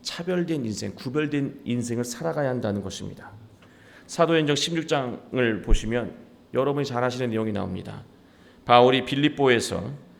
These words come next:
복음을 전하다가 감옥에 갇히게 되죠. 감옥에 갇혔을 때 하나님이 어떻게 해주십니까? 지진을 일으키십니다. 그랬더니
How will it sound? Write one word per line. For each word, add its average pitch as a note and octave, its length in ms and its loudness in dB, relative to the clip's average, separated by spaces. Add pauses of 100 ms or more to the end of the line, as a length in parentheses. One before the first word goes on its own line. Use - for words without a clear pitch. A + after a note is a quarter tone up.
(220)
복음을 C#3 380 2
전하다가 A2+ 680 0 (280)
감옥에 B2+ 640 0
갇히게 A2+ 400 -4
되죠. F#2+ 440 -10 (1120)
감옥에 F3+ 280 4
갇혔을 E3+ 340 0
때 D#3+ 200 2
하나님이 F3 440 0
어떻게 B2+ 400 2
해주십니까? G#2+ 460 -4
지진을 C3 440 -2
일으키십니다. G#2 840 -4 (340)
그랬더니 C3+ 600 0